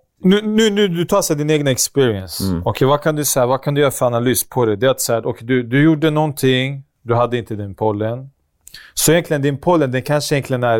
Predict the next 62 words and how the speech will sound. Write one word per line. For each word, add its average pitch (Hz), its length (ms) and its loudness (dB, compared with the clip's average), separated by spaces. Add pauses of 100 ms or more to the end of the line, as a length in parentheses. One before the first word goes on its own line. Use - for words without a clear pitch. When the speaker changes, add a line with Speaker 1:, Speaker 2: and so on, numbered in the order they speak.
Speaker 1:
det 127 120 0
är 143 40 2
inte, 139 120 -6
det, 147 220 2
det 139 140 -6
är - 20 0
inte 139 140 0
pollen 147 400 -2
som 123 160 -6
är 110 60 -6
problemet. 107 380 -2
Det 123 80 -2
finns - 260 -2
någonting 135 680 0
Speaker 2:
Annat 85 400 -4
som - 80 -12
är 69 40 -6
Speaker 1:
som 151 180 2
Speaker 2:
problemet. 139 140 2 (100)
Speaker 1:
gör 135 240 2
att 120 200 -4
du 120 80 -10
får 120 280 -2
pollenallergi. 107 880 -6 (340)
Sen 165 180 2
om 165 100 2
du 156 60 4
vill 151 120 0
börja 147 180 2
tänka 151 340 -2
så 139 120 -4
här 123 80 -2
spirituellt, 135 880 0
med 123 160 -6
na-, 123 140 0
du 120 120 0
vet, 120 100 -4
kontakt 127 400 -2
med 127 80 -8
naturen. 123 500 0 (260)
Det 147 100 2
kanske 175 260 2
tänks 190 180 -2
så 160 60 2
här, 139 80 2
Moder 151 260 0
Natur 160 360 2
varje 143 300 2
vår 131 220 2
börjar 117 260 -2
prata 120 360 -4
med 107 160 -8
dig 95 80 -12
och 92 100 -8
säger 107 180 -2
så, 95 60 0
Speaker 2:
Mm. 92 100 2
Speaker 1:
"Uff, - 140 -2
du 120 100 0
får 127 120 0
pollen, 95 480 -2
puff." 110 180 -4